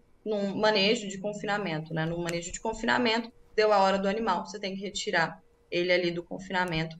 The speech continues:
E é isso. Então, o pasto, ele dá também essa maleabilidade melhor para o pecuarista na hora de negociar o animal, sim.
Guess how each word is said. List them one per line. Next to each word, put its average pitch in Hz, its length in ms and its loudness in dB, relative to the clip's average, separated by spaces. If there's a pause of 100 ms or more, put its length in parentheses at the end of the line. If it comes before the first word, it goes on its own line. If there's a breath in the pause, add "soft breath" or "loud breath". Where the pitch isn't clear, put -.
(760)
E 185 120 0
é 196 100 6
isso. - 260 -2 (320 soft breath)
Então, 220 360 6
o 247 100 0
pasto, 233 360 4
ele 240 160 2
dá 220 280 4
também 247 280 0
essa 214 160 -2
maleabilidade 196 840 0 (100)
melhor 202 520 2
para 202 460 4
o 202 180 -8
pecuarista 196 720 -2
na 190 140 2
hora 185 140 0
de 185 120 -8
negociar 185 480 -2
o 175 60 -2
animal, 175 300 -4
sim. 143 280 -8